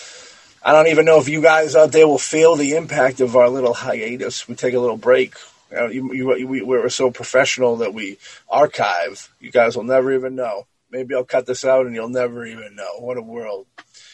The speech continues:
But, um, yeah, we hope you enjoy the show. We thank everybody for listening. And, uh, if you wanna look in deeper, we got social medias. Check out the Facebook page at Mostly Ghostly. Check out the,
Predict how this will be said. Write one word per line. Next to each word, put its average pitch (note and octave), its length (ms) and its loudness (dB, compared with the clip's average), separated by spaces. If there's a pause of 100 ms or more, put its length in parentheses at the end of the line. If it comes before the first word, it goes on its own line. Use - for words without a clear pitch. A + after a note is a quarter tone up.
(420)
But, A#2 200 -4
um, G#2+ 600 -8 (420)
yeah, D3 300 0 (100)
we B2 80 -10
hope B2+ 180 -4
you C3+ 120 -4
enjoy C3+ 280 0
the C3 100 -4
show. C3+ 280 -2
We B2+ 120 -8
thank B2+ 240 -6
everybody B2+ 300 -4
for A#2 140 -12
listening. C3+ 600 -8 (520)
And, A#2+ 400 -12
uh, A2+ 460 -6 (100)
if B2+ 140 -16
you B2+ 80 -8
wanna B2+ 400 -2 (200)
look C3 180 -8
in C3+ 140 -6
deeper, C#3+ 400 2
we B2+ 100 -6
got B2 200 0
social C3 360 -6
medias. C3 540 -6
Check B2 200 -2
out A#2 120 2
the G2+ 80 -16
Facebook B2+ 520 -6
page B2 280 -4
at B2 80 -6
Mostly A#2+ 380 -10
Ghostly. C3 680 -8 (440)
Check B2+ 220 -10
out B2+ 180 -4
the, G#2+ 200 -6